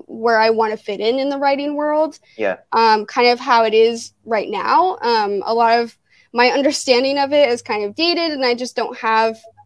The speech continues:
Speaker 1: the, the kind of things that I would get in New York here because we're, you know,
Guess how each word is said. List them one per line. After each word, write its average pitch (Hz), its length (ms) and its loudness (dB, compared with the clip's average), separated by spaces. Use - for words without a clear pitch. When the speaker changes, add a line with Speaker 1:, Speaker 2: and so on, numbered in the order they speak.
Speaker 1:
the, 240 280 -2
the 240 100 -4
kind 262 200 -2
of 240 100 -4
things 233 280 -4
that 226 100 0
I 214 100 0
would 214 160 -4
get 226 140 -4
in 202 60 -10
New 208 80 -12
York 202 280 -4
here 208 400 -6
because 214 320 -12
we're, 202 80 -12
you 233 120 -8
know, 196 240 -8